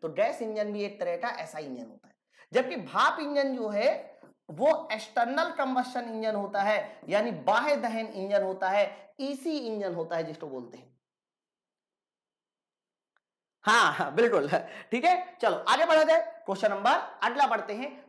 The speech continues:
फोर्टीन नंबर, बहुत बढ़िया सवाल, आंसर जल्दी से मुझे दे देंगे। बताइए इसका सही आंसर किसके साथ जाना चाहिए? क्वेश्चन नंबर फोर्टीन पढ़िए जल्दी से, आंसर दीजिए।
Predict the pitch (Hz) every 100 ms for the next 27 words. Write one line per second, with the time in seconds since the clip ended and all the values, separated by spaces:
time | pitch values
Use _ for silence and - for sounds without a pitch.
0 | - 302 311 285 208 156 - 269 311 320
1 | 226 185 151 127 95 - _ _ _ -
2 | - - 285 320 359 330 302 311 302 262
3 | 269 269 196 262 285 247 208 233 226 -
4 | _ - 240 302 330 311 262 294 277 240
5 | 262 240 240 240 233 208 240 233 208 196
6 | 196 190 254 254 208 196 180 180 180 214
7 | 254 254 247 190 175 135 123 120 - _
8 | _ 180 190 151 117